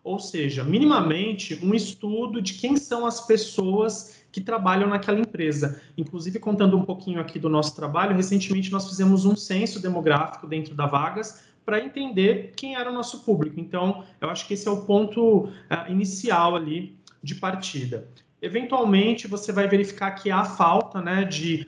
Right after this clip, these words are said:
algumas diversidades no quadro de colaboradores. Então, aí acho que é o momento de definir uma estratégia pra trazer pessoas mais diversas nos processos que você já tem aberto ou até mesmo nas próximas substituições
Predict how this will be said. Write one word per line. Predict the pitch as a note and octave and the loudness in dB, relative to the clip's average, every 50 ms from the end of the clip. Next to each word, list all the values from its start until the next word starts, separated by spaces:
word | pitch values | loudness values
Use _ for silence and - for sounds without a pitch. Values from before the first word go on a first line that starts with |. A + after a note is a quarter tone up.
| - _ | -10 _
algumas | - D#3 D#3 D#3 F3+ F3 E3+ D#3+ | -6 -6 -4 -4 -4 -4 -2 -2
diversidades | C#3+ D#3 C#3+ D3+ C#3+ C#3+ - - - D3 D#3 F3+ F#3 F#3 F#3 F#3 - | 0 2 4 4 4 4 2 -4 -4 -2 0 2 2 2 0 0 -2
no | D3 D#3 D3 | -2 -4 -2
quadro | - - D#3+ D3+ D3 D3 C#3+ | 2 2 2 2 2 0 -8
de | C#3 C#3+ | -10 -10
colaboradores. | - - D#3 C#3+ C#3 C#3 C#3 C3+ B2+ A#2+ B2 D3+ F3 F#3+ G3 F#3 F#3+ F#3 - - - - - _ _ | -8 -6 -4 -4 -2 -2 -2 -2 -2 -2 -2 -2 0 0 0 2 0 0 -2 -4 -10 -16 -20 _ _
Então, | - F3 F3+ - - F#3 F3+ F#3 F#3+ G3 G3+ F#3 | -8 -6 -6 -4 -2 0 2 2 2 2 2 2
aí | D#3+ D#3+ F3 F#3 F#3+ | 2 2 4 4 4
acho | F#3 F#3 - | 4 2 -2
que | - G3+ | -4 -4
é | |
o | F#3+ | -2
momento | F#3 F#3 F#3 F#3 F#3+ F#3+ F#3 | 0 0 2 2 2 0 0
de | - - - | -2 -4 0
definir | - F3+ F#3 - - F3+ E3 F3 | 0 0 0 0 -4 -4 -2 0
uma | F#3 F#3 F#3 | 2 2 2
estratégia | F#3 F#3+ - - F3+ F3 - - - D3+ D#3+ F3 F3+ F#3 F#3 - F#3 F#3 - - - - _ | 2 0 0 0 0 0 0 2 4 4 4 4 4 2 2 0 0 -2 -2 -6 -14 -16 _
pra | - F3+ F3 | -10 -8 -8
trazer | E3+ - F#3 F3+ E3+ D#3+ E3 E3+ F#3 F#3+ F#3+ - - - _ _ _ _ | -8 -6 -6 -6 -6 -4 -2 -2 -2 -2 -2 -6 -12 -18 _ _ _ _
pessoas | - E3+ - - - F3+ F#3+ F#3 F#3 F#3 | -10 -10 -8 -6 -4 0 2 2 2 2
mais | E3+ E3+ F3+ F#3 G3+ G3+ | 0 2 2 4 2 2
diversas | F#3+ F#3+ G3 - D#3 D#3 D#3 D3+ D3 C#3+ - - C#3+ B2 A#2+ - | 0 -2 -6 -4 -2 0 0 0 0 -2 -4 -6 -8 -8 -8 -6
nos | C#3+ C#3+ C#3+ C#3+ | -6 -6 -6 -6
processos | - - D3+ D3+ D3 - E3 D#3 - - - - | -6 -6 -6 -6 -4 -4 -4 -4 -6 -6 -10 -12
que | - - | -14 -14
você | C#3+ C#3+ - - | -14 -14 -12 -10
já | C#3+ D3 C#3+ | -10 -8 -8
tem | C#3+ - D3+ D#3+ | -8 -6 -4 -4
aberto | F3+ F3 F#3 F3+ F3+ G3 A3 A3+ - - C#4 C#4 - _ _ - | -2 0 0 0 2 0 -2 -6 -8 -10 -10 -12 -12 _ _ -8
ou | - | -4
até | F3 F#3+ F#3+ A3 | -4 -4 -2 -4
mesmo | A3 G3+ F3+ E3+ E3+ - - G3 | -4 -4 -4 -6 -6 -6 -4 -2
nas | G3 G3+ G3 F#3+ | 0 0 -2 -2
próximas | - - F3 D#3+ D#3+ - - F#3+ F#3 F#3 | 0 2 2 2 2 0 -2 -4 -4 -2
substituições | F#3+ - G3 F#3 F#3+ F#3+ - - - - G3 F#3 - - - D#3+ D#3+ E3+ E3+ - - - - _ | -4 -4 -6 -4 -4 -4 -4 -4 -4 -4 -4 -4 -4 -8 -6 -6 -6 -6 -6 -8 -14 -16 -20 _